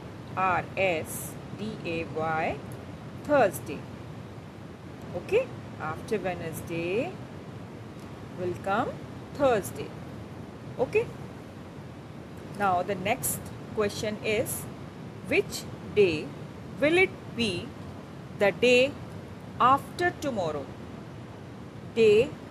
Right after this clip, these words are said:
after tomorrow means if today is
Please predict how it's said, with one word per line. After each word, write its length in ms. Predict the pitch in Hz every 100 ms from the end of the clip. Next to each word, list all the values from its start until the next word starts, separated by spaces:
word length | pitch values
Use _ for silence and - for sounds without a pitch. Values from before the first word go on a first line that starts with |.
| - - -
after 580 | 190 190 - - 311 415 - - - -
tomorrow 420 | 302 254 175 143 - - - - - - - - - - - -
means 480 | 214 254 - - - - - - - - - - - -
if 200 | 254 -
today 440 | - 214 208 220 269 - - - - - -
is 400 | 233 349 - -